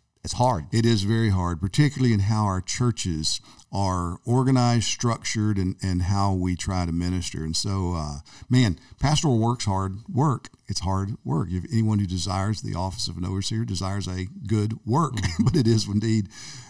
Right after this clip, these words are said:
Speaker 2: work. So Founders exists to try to encourage pastors like that, to try to promote healthy churches, and we have a, a lot of resources. The books we publish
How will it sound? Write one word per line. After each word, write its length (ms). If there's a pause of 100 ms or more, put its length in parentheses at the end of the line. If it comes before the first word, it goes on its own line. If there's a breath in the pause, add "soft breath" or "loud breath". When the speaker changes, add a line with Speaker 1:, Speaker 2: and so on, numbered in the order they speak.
(140 loud breath)
Speaker 2:
work. 480
So 320 (220 loud breath)
Founders 340
exists 420
to 100
try 260
to 180 (220)
encourage 420
pastors 420
like 200
that, 320
to 100
try 280
to 60
promote 680 (480 loud breath)
healthy 380
churches, 560
and 300
we 140
have 180
a, 280
a 60
lot 160
of 100
resources. 560
The 80
books 400
we 100
publish 480